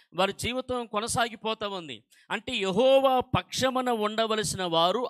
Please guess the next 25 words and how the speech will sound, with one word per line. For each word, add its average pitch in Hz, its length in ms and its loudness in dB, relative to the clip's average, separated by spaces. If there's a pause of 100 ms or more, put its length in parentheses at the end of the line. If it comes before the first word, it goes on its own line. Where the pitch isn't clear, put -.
ఆయనని 247 560 2
దూరము 302 600 4 (120)
చేసుకుంటూ 254 540 -6
వాళ్ళు 240 420 -4 (280)
బ్రతుకుతున్న 233 600 -4
సందర్భం 233 720 -4
అనేది 202 320 -8
అక్కడ 208 200 -8
అర్థమవుతా 170 480 -8
ఉంది. 120 280 -18 (420)
కొంచెం 165 460 -10 (340)
అర్థం 214 320 -6
చేసుకోవడానికి 175 480 -8
ప్రయత్నం 156 420 -8
చేయండి. 139 380 -12 (380)
ఎందుకు 262 560 -2
వారు 269 180 4
బలహీనమైపోతా 240 840 -2
ఉన్నారంటే, 202 800 -6 (340)
వారు 214 520 2
బ-, 180 320 -4
ఒకప్పుడు 220 400 -4
వాళ్ళు 240 600 -2
ఈ 190 120 -10
కూషీలని, 254 960 -8